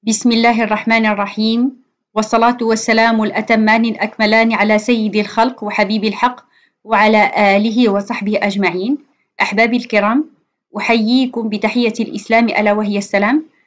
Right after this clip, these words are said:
فالسلام عليكم ورحمة الله تعالى وبركاته. نلتقي مجددا لاستكمال شرح الحديث السابع عشر من الأربعين النووية المعنون ب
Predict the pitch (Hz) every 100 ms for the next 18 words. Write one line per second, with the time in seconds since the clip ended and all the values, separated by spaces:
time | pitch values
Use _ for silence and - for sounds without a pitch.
0 | _ - 220 - 233 240 233 196 202 208
1 | 240 262 262 190 202 226 214 226 220 226
2 | 220 220 185 208 202 190 185 175 165 160
3 | 165 156 _ _ _ _ _ - 220 262
4 | 262 247 247 220 233 247 214 202 202 220
5 | 220 240 311 - 202 214 240 233 233 226
6 | 226 226 294 - - - - 254 254 277
7 | 254 214 240 247 247 - 214 220 202 233
8 | 247 254 262 226 202 - 202 196 208 240
9 | 220 202 196 190 208 254 262 - - -
10 | 208 208 202 214 240 214 202 190